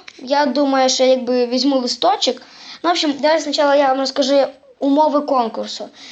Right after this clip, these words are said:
Перше, потрібно, ну, ви зрозуміли, підписатись на мій канал. І два, під цим відео потрібно поставити значок плюсика. Це все, що від вас залежить. Ем,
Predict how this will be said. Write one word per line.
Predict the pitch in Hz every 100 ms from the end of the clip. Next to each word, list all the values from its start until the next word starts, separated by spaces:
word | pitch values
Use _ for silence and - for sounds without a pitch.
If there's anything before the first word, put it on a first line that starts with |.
| - -
Перше, | 320 330 285
потрібно, | 262 262 302 285
ну, | 294 285
ви | 262
зрозуміли, | 277 254 277 269
підписатись | 262 269 262 262 254 233 240 -
на | 240
мій | 233
канал. | 226 226 220 240 359 - _ - - -
І | - 269
два, | 202 277 370 403
під | 320 254
цим | - 302 285
відео | 226 220 359 359 294
потрібно | 269 269 262 262
поставити | 247 240 302 302 262 269 262 240
значок | 226 247 302 294
плюсика. | 285 269 233 220 - - - - _ - _ _ - - -
Це | - 370
все, | 370 - 330
що | 320
від | 285 262
вас | 262 277
залежить. | 247 269 240 220 220 214 -
Ем, | 214 233 226 220